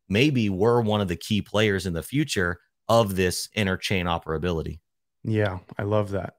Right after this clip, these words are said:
Speaker 2: That's a great answer. Um, let me just go to the chat really quick before I go to the other points I want to cover. Uh, question to get the, c-,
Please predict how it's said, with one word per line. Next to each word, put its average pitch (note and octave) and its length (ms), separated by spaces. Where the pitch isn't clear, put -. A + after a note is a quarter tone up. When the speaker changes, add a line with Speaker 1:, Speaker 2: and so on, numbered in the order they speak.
Speaker 2:
That's A#2 160
a - 20
great A2 240
answer. G2 540
Um, A2 440
let B2+ 100
me D3 80
just C#3 160
go D#3+ 80
to D3+ 80
the A#2 80
chat A#2+ 280
really A#2+ 180
quick A#2 220
before A2+ 340
I A2 60
go A2 300
to G#2+ 340
the G#2+ 140
other A2+ 140
points - 300
I G#2+ 40
want G#2 120
to - 40
cover. C#3 400
Uh, A#2+ 200
question D3 540
to C3+ 120
get C#3 160
the, C#3+ 200
c-, - 80